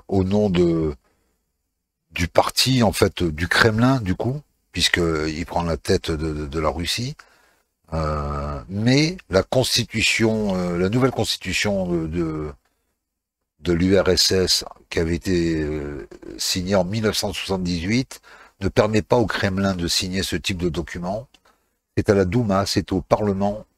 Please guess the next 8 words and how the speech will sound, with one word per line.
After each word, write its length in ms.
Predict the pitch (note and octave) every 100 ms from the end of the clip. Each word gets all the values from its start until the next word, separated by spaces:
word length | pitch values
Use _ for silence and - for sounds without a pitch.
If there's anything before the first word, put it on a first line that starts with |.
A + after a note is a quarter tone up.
| -
de, 720 | F2+ E2 E2 D#2+ D#2 D2+ C#2+ - _ _ _ _ _
de, 520 | E2 D#2 C2 D2+ D#2 E2
de 140 | F#2
signer, 520 | - F#2 E2+ F#2+ F#2+
euh, 500 | F2 D2+ D2+ D2+ D#2
ce 140 | D2+ F#2+
type 220 | - F#2+
d'accord. 480 | E2+ - - -